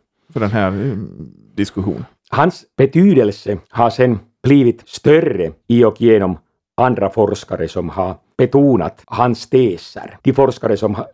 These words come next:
Speaker 2: har velat lyfta fram det som han har skrivit. Odebergs betydelse står där bakom.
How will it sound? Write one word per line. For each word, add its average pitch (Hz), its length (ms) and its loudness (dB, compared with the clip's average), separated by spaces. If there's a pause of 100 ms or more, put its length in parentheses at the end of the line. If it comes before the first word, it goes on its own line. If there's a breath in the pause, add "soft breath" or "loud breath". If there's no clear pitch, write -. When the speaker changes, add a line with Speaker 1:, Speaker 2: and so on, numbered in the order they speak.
(220)
Speaker 2:
har - 220 -2
velat 110 360 2
lyfta 120 460 -4
fram 101 460 -2
det 101 100 -4
som 101 160 -4
han 104 160 -4
har 92 120 -10
skrivit. 92 640 -8 (280)
Odebergs 135 520 2 (220)
betydelse 117 720 0 (540)
står - 380 0
där 117 320 -2
bakom. 104 480 0